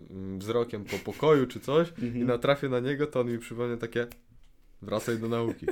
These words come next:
Speaker 2: <laughs>
Speaker 1: I w sumie
Speaker 2: No.
Speaker 1: nawet spoko, bo jak go zobaczyłem kilka razy, to tak mi się przypominało o tym.
Speaker 2: No, ciekawe, ciekawe. Też mam figurkę goryla, może też się zrobię.
Speaker 1: No, <laughs> naukowy goryl.
Speaker 2: Naukowy goryl.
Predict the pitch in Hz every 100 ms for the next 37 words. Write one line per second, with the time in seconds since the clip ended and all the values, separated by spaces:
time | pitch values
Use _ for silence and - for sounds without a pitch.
0 | 370 - - - - - - - - 196
1 | 214 208 196 196 - 170 127 101 107 110
2 | 113 117 123 123 123 131 131 131 127 135
3 | 131 127 120 127 - 123 127 - 120 123
4 | 120 104 90 90 92 92 107 110 120 -
5 | 143 107 98 101 - 113 107 - - -
6 | - - - - - 120 113 107 120 120
7 | 117 113 113 117 113 104 101 98 110 107
8 | - 101 104 101 110 101 107 113 - 120
9 | 110 107 107 101 98 104 117 113 - 117
10 | 139 139 143 147